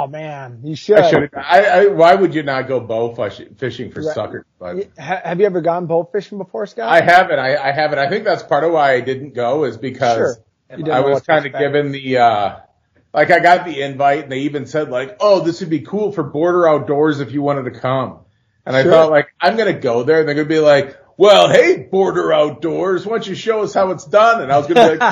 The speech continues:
Speaker 2: like,
Speaker 1: <laughs>
Speaker 2: "Sure, I have no idea what I'm doing." So I, I think maybe, uh, m-, my own fear of looking foolish prevented me from going.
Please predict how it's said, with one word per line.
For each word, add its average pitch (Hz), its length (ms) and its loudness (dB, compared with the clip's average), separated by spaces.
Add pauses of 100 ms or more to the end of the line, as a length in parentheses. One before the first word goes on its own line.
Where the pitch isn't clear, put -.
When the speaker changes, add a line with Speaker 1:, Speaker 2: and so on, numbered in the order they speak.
(180)
Speaker 2:
like, - 480 -8
Speaker 1:
<laughs> 175 100 -12
Speaker 2:
"Sure, 247 460 0
I 240 120 6
have 233 180 -2
no 220 100 -2
idea 208 240 0
what 208 140 -2
I'm 196 100 -6
doing." 202 460 -2
So 139 260 -2
I, 120 320 0 (580)
I 143 100 2
think 160 200 0
maybe, 151 400 2
uh, 135 320 4
m-, 139 260 -14
my 139 220 -2
own 139 220 -4
fear 143 340 -4
of 120 140 -2
looking 123 360 -8
foolish 127 600 -6
prevented 113 460 -6
me 110 100 -6
from 101 160 -14
going. 107 440 -6